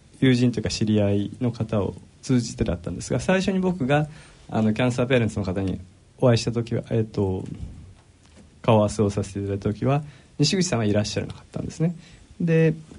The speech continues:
絵本プロジェクトで中心的なメンバーの方二人とお会いして、で、実は、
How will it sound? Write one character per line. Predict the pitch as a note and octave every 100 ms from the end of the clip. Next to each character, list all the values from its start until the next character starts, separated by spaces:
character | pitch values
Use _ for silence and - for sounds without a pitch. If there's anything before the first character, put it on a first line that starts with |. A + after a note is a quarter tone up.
| - - _ _ _ -
絵 | D3+
本 | D#3 F3+
プ | E3+
ロ | E3+
ジ | C#3
ェ |
ク | -
ト | A#2+
で | C3 D3
中 | C3+ A#2
心 | B2
的 | G#2+ A2
な | G#2+
メ | G#2+
ン | G2
バ | E2+
ー |
の | -
方 | - - E2
二 | - G2
人 | F2 - - - _ _ -
と | G#2
お | G2+
会 | F#2+
い |
し | -
て、 | - E3 E3 - - - _ - - - - -
で、 | - D3+ D3+ D3+ - - - _ -
実 | C#3 - F3+
は、 | A#2+ F#2+